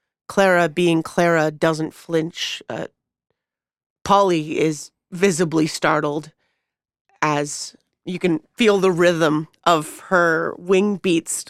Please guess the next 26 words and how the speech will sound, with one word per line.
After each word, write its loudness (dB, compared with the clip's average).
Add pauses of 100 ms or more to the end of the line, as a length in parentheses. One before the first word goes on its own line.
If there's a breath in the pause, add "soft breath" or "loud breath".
(160)
go 2
off 0
as -4 (840)
the 2
shell 2
sears 0 (200)
through 0
the 2
air 2
past -2
her -2 (500 soft breath)
and 0
connects -2
directly -2
with -2
the -8
eagle's -12
chest. -14 (1120)
And 0 (240)
it -2 (160)
reels, 0 (760)
but 2 (200)
catches 0
itself. -2 (1800)
And 2
then 2